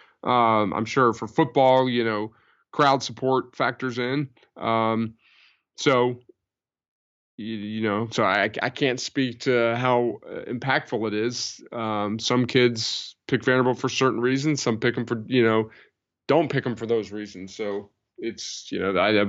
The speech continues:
think there's negative recruiting that goes along. I, it, the one thing that could really backfire, if, telling kids that it's too hard academically, like, the,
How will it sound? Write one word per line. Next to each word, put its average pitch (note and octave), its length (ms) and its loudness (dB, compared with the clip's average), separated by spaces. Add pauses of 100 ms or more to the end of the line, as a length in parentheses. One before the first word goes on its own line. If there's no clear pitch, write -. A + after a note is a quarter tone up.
think A2+ 180 0
there's G#2 220 -4
negative A2 340 0
recruiting A2+ 580 -2 (640)
that A#2 160 -2
goes A#2+ 240 6
along. B2+ 320 6
I, C3 320 2 (600)
it, D#3+ 320 4 (680)
the C3+ 220 2
one F#3+ 240 6
thing F#3+ 200 4
that D3 140 4
could C3+ 140 0
really D3 200 4
backfire, B2 680 2
if, - 280 -16
telling F3 340 2
kids C#3+ 320 -2
that C3 340 -2
it's C3 180 -10
too D3+ 220 0
hard C#3 280 6
academically, A#2+ 1000 0 (760)
like, A2+ 260 -4
the, - 300 0